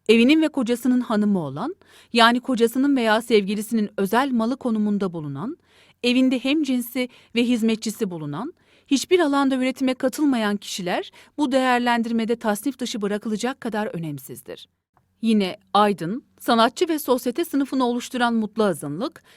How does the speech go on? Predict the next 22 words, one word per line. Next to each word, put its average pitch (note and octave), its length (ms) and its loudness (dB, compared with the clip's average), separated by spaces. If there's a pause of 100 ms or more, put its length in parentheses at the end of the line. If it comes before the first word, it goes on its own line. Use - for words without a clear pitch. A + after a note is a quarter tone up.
(140)
eğlence A3+ 480 6
aleminde A#3+ 480 2
ve A#3+ 80 -2
podyumlarda F#3 840 0 (320)
dolgun A#3+ 380 6
ücret G#3 360 0
karşılığında G3+ 760 2 (240)
kendilerine A3 540 4
yer F#3+ 260 2
bulanlar, E3+ 560 -8 (360)
kendi C4+ 280 4
bağlamlarında C4 680 2
kadın A#3+ 260 0
haklarını A3+ 480 0
dillendirmeleri, F3+ 920 -4 (520)
hakkın A#3+ 500 6
anlamını A#3+ 420 2
hiç A#3+ 220 -6
dikkate A#3 320 0
almadıklarını A#3 760 0
ortaya D#3+ 300 -6
koymaktadır. C#3+ 800 -10